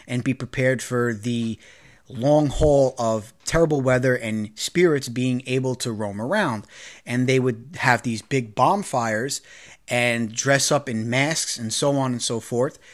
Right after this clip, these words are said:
to kinda keep the spirits at bay, to kinda blend in. And it was, um, we even had a discussion, this was from last season's epi-, uh, episode, Halloween to Me, where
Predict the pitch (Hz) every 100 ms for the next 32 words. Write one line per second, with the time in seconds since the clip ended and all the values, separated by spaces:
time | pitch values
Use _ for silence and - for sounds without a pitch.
0 | - _ - 135 131 156 143 135 151 131
1 | 123 - 139 131 123 127 107 92 123 135
2 | 156 143 120 107 107 - 135 104 104 123
3 | 131 120 120 151 196 - - - - _
4 | 127 123 123 123 117 117 - 123 120 131
5 | 127 123 120 - - 127 113 110 139 131
6 | 131 135 123 113 107 - - - _ 127
7 | - 147 131 139 127 123 - 120 - 120
8 | 110 110 156 - 135 123 117 113 117 -
9 | 120 127 113 117 120 - 110 117 113 113
10 | 107 110 117 113 110 107